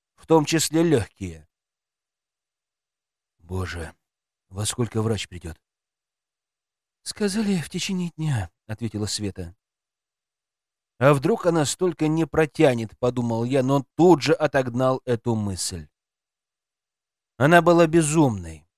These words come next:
смертельно опасной. Такого просто не могло быть в нашей жизни. Просто не могло. "Хорошо, не говоришь, тогда я пошёл". Я закинул рюкзак на плечо и вышел в прихожую,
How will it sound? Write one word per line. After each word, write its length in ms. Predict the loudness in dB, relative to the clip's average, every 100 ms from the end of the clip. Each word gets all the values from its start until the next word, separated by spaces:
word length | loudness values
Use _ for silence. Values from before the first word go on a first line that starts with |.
| _
смертельно 640 | -8 0 2 4 4 4 0
опасной. 680 | 2 2 2 -2 -10 -14 -16 _ _ _ _ _ _ _ -4
Такого 320 | -2 0 -2
просто 580 | -4 -4 -2 -2 -4 -6
не 80 |
могло 300 | -4 -6 -6
быть 180 | -6 -8
в 100 | -6
нашей 340 | -4 -4 -4 -4
жизни. 520 | -4 -6 -6 -10 -14 _ _
Просто 580 | 2 4 4 2 -4 -6
не 160 | -4
могло. 720 | -2 -2 -2 0 0 0 -4 -10 _ _ _ _
"Хорошо, 440 | -2 2 2 0 -2
не 120 | -2
говоришь, 480 | -2 0 0 -2 -4
тогда 220 | -4 -4
я 60 | -4
пошёл". 420 | -8 -8 -10 -12 _ _ _ 0
Я 180 | 4 6
закинул 440 | 4 2 4 6
рюкзак 400 | 6 4 2 2
на 100 | 0
плечо 300 | -2 0 0
и 180 | 0 0
вышел 380 | 0 0 -2 -8
в 80 | -6
прихожую, 760 | -8 -6 -8 -8 -6 -10 -10